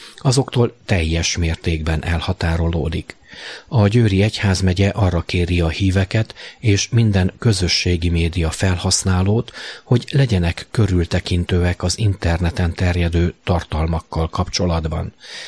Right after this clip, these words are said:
Ne dőljenek be a megtévesztő hirdetéseknek, és lehetőség szerint jelentsék a hamis videót az adott közösségi felületen.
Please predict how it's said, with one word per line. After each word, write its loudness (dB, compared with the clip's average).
Ne 2
dőljenek 2
be 2
a 2
megtévesztő 0
hirdetéseknek, 0
és 2
lehetőség 2
szerint 0
jelentsék 0
a -2
hamis 0
videót 0
az 0
adott 0
közösségi -2
felületen. -4